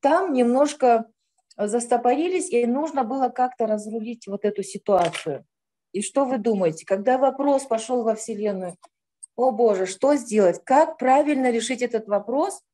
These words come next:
И тут объявление. Заводят турбомедь. Представляете? Всё, автоматически вопрос закрылся, всё, нету вопросов больше. То есть Вселенная отвечает.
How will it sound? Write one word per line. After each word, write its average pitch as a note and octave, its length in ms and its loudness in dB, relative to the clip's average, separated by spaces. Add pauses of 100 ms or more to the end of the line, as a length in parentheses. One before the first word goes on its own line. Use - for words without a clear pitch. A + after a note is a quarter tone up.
(880)
И G#3 100 -4
тут B3 200 -4
объявление. F3+ 720 -4 (1600)
Заводят G#3 520 0
турбомедь. E3+ 600 -6 (1200)
Представляете? C4+ 680 0 (640)
Всё, F4 320 4
автоматически F4 880 2
вопрос D4+ 420 2
закрылся, C4 600 0
всё, A#3 200 -4
нету E4 380 2
вопросов C4+ 640 0
больше. F3 400 -2
То B3+ 80 2
есть B3 160 -2 (180)
Вселенная D#4 580 2
отвечает. A#3 760 2